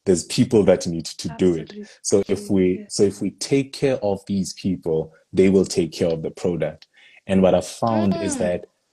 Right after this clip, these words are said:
Speaker 1: what I've found is that much as we've got rules, you know, and working hours and frameworks, a well taken care of employee will always bend their backs for a good manager.
Speaker 2: Come on.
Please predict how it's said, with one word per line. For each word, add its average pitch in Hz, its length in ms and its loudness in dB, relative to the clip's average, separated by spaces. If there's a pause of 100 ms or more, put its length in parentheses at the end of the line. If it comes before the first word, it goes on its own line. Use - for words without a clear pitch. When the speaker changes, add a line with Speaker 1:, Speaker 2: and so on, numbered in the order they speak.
(180)
Speaker 1:
what 101 360 0
I've 95 100 0
found 120 340 0 (360)
is 95 80 -4
that 92 260 2 (160)
much 101 540 0
as 107 340 -2
we've 98 440 -2
got 92 260 2
rules, 95 560 4
you 90 100 -2
know, 90 220 -4 (100)
and 87 380 -4
working 95 400 2
hours 85 440 -2
and 82 380 -12
frameworks, 95 840 4 (440)
a 101 120 0
well 113 400 4
taken 107 480 -4
care 98 300 0
of - 220 -6
employee 90 760 -4 (260)
will 92 200 2
always 101 340 2
bend 92 280 2
their 82 180 0
backs - 380 -4
for 82 180 0
a 78 40 -2
good 80 300 0
manager. 78 460 -4 (220)
Speaker 2:
Come 220 200 -14
on. 220 80 -16